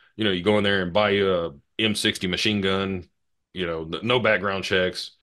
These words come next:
But, uh, but that's just, I mean, that's not how it works. You, you can sometimes find some really cool guns at gun shows, sure, but,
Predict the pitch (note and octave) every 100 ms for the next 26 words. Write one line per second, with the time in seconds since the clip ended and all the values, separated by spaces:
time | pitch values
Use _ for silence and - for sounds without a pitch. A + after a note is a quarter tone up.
0 | - G2 A2 G#2 - A2+ C#3 D3 D3 A#2
1 | B2 C3+ D#3 A3+ F#2+ - F2+ F#2+ - -
2 | _ _ _ - C#3+ C3 B2+ A2+ B2 B2+
3 | F2+ E2 F2+ F2+ E2 F2+ F2 D2+ D#2 D#2+
4 | D#2+ D2 F#3+ G2+ D2+ D2 D2 D2 - A2
5 | D2+ - D2+ G2 F2